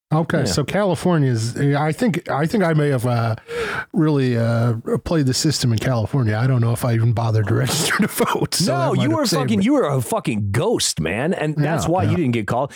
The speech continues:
Speaker 2: And I got called because I was, like, one of twelve people in, uh,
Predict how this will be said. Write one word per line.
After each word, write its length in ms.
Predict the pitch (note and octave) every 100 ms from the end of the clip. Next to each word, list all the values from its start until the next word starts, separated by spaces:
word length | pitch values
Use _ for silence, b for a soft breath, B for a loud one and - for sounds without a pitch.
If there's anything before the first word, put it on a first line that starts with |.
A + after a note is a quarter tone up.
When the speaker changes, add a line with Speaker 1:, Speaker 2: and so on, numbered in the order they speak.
| B
Speaker 2:
And 120 | D3+
I 120 | G3 B3
got 240 | G#3+ D3+
called 260 | D3 C#3+ D#3
because 260 | D3+ E3+
I 100 | D#3
was, 120 | D3+
like, 160 | C#3+ B2+
one 240 | A#2+ C#3+
of 140 | D3+ B2
twelve 440 | - D3 C#3+ C3+
people 500 | - D#3 D#3 C3+ A#2
in, 580 | A2+ A#2+ A#2 A#2 G2+ G#2+ - B2
uh, 240 | A2+ G#2+